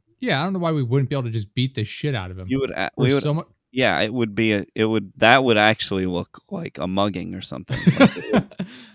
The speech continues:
Speaker 1: I was
Speaker 2: he
Speaker 1: gonna
Speaker 2: wouldn't
Speaker 1: say,
Speaker 2: be able to
Speaker 1: it's like
Speaker 2: touch either of us, dude.
Speaker 1: Yeah, that's what I'm saying. Like, 'cause, like, weight, obviously he'd have a, <laughs> he's got, like,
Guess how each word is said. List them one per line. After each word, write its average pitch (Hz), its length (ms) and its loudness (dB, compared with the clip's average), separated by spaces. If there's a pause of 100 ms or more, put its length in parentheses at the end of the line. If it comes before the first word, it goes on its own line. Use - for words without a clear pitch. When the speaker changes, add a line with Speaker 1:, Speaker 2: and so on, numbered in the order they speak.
(180)
Speaker 1:
I - 40 -2
was 208 80 2
Speaker 2:
he 170 60 10
Speaker 1:
gonna 185 80 12
Speaker 2:
wouldn't 233 120 10
Speaker 1:
say, 220 60 8
Speaker 2:
be - 20 -
able 202 80 10
to 151 60 8
Speaker 1:
it's 139 80 2
like 170 240 6
Speaker 2:
touch - 180 -12
either 135 240 4
of 95 140 4
us, 90 220 -4
dude. 92 240 -10 (840)
Speaker 1:
Yeah, 202 180 -6
that's 170 200 -2
what 208 60 4
I'm 170 80 4
saying. 170 220 -2
Like, 135 300 -2 (220)
'cause, - 180 -8
like, 156 200 -2
weight, 175 360 0
obviously 170 300 0
he'd 139 60 2
have 127 100 0
a, 120 140 -4 (140)
<laughs> - 160 -20
he's 175 280 4
got, 214 160 6
like, 180 260 2